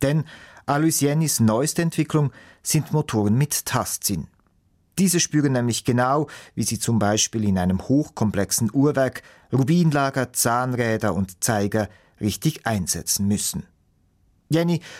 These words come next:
führt in die kleine Montagehalle. Rund siebzig Prozent der Teile für seine Motoren bezieht er von Zulieferern aus der Schweiz, so auch die Gehäuse aus Aluminium. Das Herz der Motoren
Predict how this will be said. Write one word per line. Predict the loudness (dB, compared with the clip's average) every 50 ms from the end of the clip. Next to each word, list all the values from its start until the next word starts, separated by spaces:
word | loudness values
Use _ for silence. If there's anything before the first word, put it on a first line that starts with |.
| -20 -12
führt | -6 -2 2 2 2 2 0
in | 0 0 0 0
die | 0 -2
kleine | -2 -2 -2 0 0 0
Montagehalle. | 0 0 0 0 -2 -2 -2 -2 -4 -4 -4 -4 -4 -4 -4 -6 -10 -14 _ _ _ _ _ _ _ _ _ _ _ 0
Rund | 2 2 2 2
siebzig | 0 -2 -2 -2 -6 -4
Prozent | -2 -4 -4 -2 -2 -2 -2 0 -2 -2
der | -2 -2
Teile | 0 -2 -2 -2 -2 -2
für | -2 -2
seine | -2 0 0 0
Motoren | 0 -2 -2 0 0 2 2 2 2 0 -4 -8 -16 -20 -20 -4
bezieht | -2 -2 -2 0 0 0 0 0 0 -2
er | -2
von | 0 0 0 0
Zulieferern | 0 0 0 0 0 2 0 0 0 -2 -2 0 0 0 0 0
aus | 0 -2 -4 -2
der | -2 -2
Schweiz, | -2 -2 -2 -4 -6 -8 -10 -8 -8 -8 -8 -8 _ _ _ _
so | -2 -2 -2
auch | -2 -2
die | -4 -4
Gehäuse | -2 0 0 0 0 0 0 0 0 0
aus | 0 -2 -4 -4
Aluminium. | -2 0 0 2 2 2 0 -2 -4 -8 -12 -18 _ _ _ _ _ _ _ _
Das | -4 -2 -2 0
Herz | 0 0 0 -2 -4 -4
der | -2 -2
Motoren | -2 -2 0 2 2 2 4 2 0